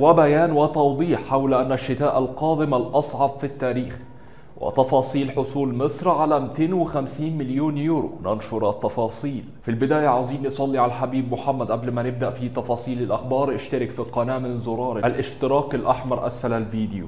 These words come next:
ده مهم إن شاء الله عشان تجيلك أهم الأخبار، واضغط أيضًا على زرار أعجبني أو اللايك عشان توصلك الفيديوهات والأخبار أول بأول.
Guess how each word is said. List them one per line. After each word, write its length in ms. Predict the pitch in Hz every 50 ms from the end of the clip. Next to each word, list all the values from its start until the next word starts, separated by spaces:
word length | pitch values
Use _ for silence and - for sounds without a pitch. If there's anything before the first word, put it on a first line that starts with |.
| - - 113
ده 120 | 127 135
مهم 300 | 131 127 131 139 139 135
إن 80 | 123 120
شاء 220 | 127 135 131 117
الله 280 | 123 123 131 131 123 120
عشان 320 | 113 - 135 131 127 -
تجيلك 480 | 120 113 117 143 156 156 147 139 - -
أهم 260 | 120 135 131 127 120
الأخبار، 480 | 107 107 107 - - - 117 107 101
واضغط 460 | 101 107 117 120 117 110 113 113 - -
أيضًا 420 | 127 139 147 135 143 135 127 98
على 200 | 123 127 123 117
زرار 460 | 117 117 113 120 123 127 127 - -
أعجبني 560 | 117 101 113 107 123 131 127 120 107 95 78
أو 160 | 71 95 104 104
اللايك 400 | 104 110 120 127 131 131 - 123
عشان 380 | 110 - - - 123 113 101
توصلك 440 | - 113 110 - - 120 117 92 - - - - - - - - - - -
الفيديوهات 580 | 104 95 117 110 104 107 110 117 117 110 -
والأخبار 460 | 110 101 104 104 110 113 120 120 -
أول 260 | 98 117 113 110 104 101
بأول. 440 | 98 107 98 127 135 147 143 139